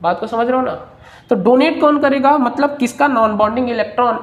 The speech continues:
energy में हाई है, Homo में है, एमओटी में, homo में है, वो donate करेगा,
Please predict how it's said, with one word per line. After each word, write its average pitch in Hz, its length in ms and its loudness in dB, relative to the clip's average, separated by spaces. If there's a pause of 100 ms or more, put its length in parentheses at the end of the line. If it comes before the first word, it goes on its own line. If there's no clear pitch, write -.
energy 226 360 0
में 254 180 2
हाई 240 200 0
है, 175 240 -4
Homo 247 340 2
में 165 140 -2
है, 135 260 -8
एमओटी 208 400 -2
में, 262 220 -2
homo 247 260 2
में 185 140 -4
है, 143 160 -6
वो 214 160 2
donate 220 380 -2
करेगा, - 380 -6